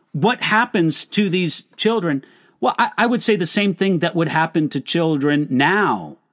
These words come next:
uh, who are miscarried or stillborn. Uh, I believe that they are in the arms of a loving Savior, and that having never been accountable for personal sin,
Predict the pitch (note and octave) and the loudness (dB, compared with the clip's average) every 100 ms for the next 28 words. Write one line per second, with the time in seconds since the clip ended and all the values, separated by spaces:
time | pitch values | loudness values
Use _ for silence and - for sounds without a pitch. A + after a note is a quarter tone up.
0 | _ C3+ A#2+ G#2+ G2+ - _ _ _ _ | _ -4 -2 -2 -4 -12 _ _ _ _
1 | D3+ E3 D3+ C#3 B2 A#2+ A2 - _ _ | 0 0 0 0 2 2 -2 -8 _ _
2 | _ D3+ D#3 - D3+ C#3 C3 - B2 - | _ 0 0 0 0 2 0 -2 -6 -4
3 | D#3+ D3 C3+ C3+ B2 - _ _ _ _ | 0 0 0 0 -2 -8 _ _ _ _
4 | A#2+ - E3 F3 F#3 E3+ E3 E3+ D#3+ D#3 | -6 -2 0 2 0 0 0 0 2 2
5 | D#3 D3 C#3+ - D3+ E3 E3+ E3 E3 - | 2 2 -2 0 2 2 2 0 -2 -4
6 | - B2+ B2 B2+ D3 E3 E3+ E3+ - - | -4 -2 0 2 2 2 0 0 -2 0
7 | D3 C3+ B2+ G#2 F#2 F2 - _ _ _ | 2 2 0 -2 -6 -10 -16 _ _ _
8 | _ _ _ - D3+ C#3 C#3+ C#3+ - F3 | _ _ _ -2 0 2 2 0 -2 0
9 | E3+ E3 C#3+ D3 D#3 C#3+ D#3 D3 C3 - | 2 2 2 2 0 0 0 0 -6 -10
10 | - F3 F#3 G3 D#3+ D3+ - C3 - - | -6 -2 0 0 0 -2 -2 -6 -6 -2
11 | B3 B3+ C#4 B3 D#3 - C#3 A#2+ A#2+ G3 | 0 0 0 0 -2 0 0 2 2 0
12 | C4 | -4